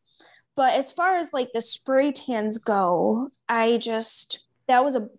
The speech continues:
that, <sighs> I was gonna trade for, like, a couple things in the beginning. And then when I would get the offers of what people thought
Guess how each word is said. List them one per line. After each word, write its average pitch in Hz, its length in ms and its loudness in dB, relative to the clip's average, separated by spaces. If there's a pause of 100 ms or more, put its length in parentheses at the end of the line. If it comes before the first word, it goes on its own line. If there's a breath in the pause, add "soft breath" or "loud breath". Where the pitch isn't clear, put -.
(120)
that, 311 240 0 (1120 loud breath)
<sighs> - 60 2 (640 loud breath)
I 262 100 4
was 254 220 0
gonna 285 220 0
trade 269 420 -2
for, 277 100 -4
like, 233 180 2
a 226 80 -4
couple 254 380 0
things 302 420 0
in 277 100 2
the 247 80 2
beginning. 247 640 0 (160)
And 240 280 0
then 226 640 2 (180)
when 233 200 0
I 226 120 2
would 240 180 -2
get 233 180 -2
the 254 140 -2
offers 226 420 2
of 220 140 -4
what 220 200 2
people 226 320 -2
thought 220 380 0